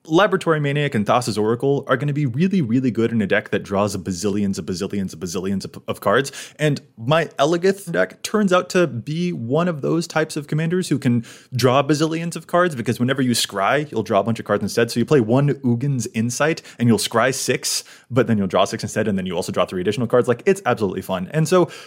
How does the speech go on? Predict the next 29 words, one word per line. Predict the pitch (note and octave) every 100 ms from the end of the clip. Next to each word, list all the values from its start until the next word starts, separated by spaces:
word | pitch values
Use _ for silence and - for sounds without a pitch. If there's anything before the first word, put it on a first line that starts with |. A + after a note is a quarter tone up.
| - _ -
a | G#3
Laboratory | A#3 C#4 A#3 G3+ F3+
Maniac | C3+ D3+ D#3 D3+
type | - -
of | C3 G2
win | A#2
in | C#3
that | D3
deck | C#3+ D#3+ - -
would | G3+
probably | - G#3+ B3 G#3+ D3+
be | G2+ - D3+ D3+ -
a |
really, | G#2+ G#2 A#2+ A#2+ A2
like, | G#2 G#2 -
efficient | B2 - A2+ B2 -
way | G2+ A#2
to | A2
get | F#2+ C#3 -
the |
job | A#2 G#2+ F#2+
done | A2+ C3
once | G2
I've | G2
drawn | F2 G2+
all | F#2+
those | -
cards. | - B2+ G#2
But | B2 -